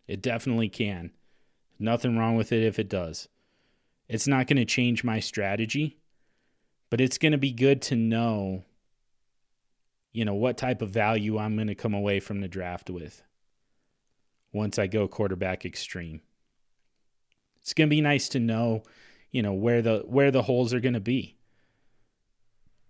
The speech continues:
You know, where I can, where I can pick up my quarterbacks. How aggressive do I need to be with the quarterbacks? And where can I focus on the other positions to create those other,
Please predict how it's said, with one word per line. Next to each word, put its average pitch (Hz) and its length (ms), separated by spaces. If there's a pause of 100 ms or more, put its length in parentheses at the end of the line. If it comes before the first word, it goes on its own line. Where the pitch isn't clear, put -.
(600)
You 113 120
know, 107 100
where 123 340
I 120 100
can, 113 460 (640)
where 135 420
I 139 80
can 135 180
pick 135 220
up 123 120
my 113 140
quarterbacks. 135 840 (2250)
How 123 180
aggressive 123 460
do 117 120
I 120 100
need 117 220
to 101 60
be 117 240
with 127 180
the 123 80
quarterbacks? 123 680 (420)
And 117 160
where 120 140
can 123 160
I 117 100
focus 113 400
on 110 140
the 110 100
other 104 180
positions 95 680 (640)
to 107 120
create 104 300
those 101 180
other, 95 260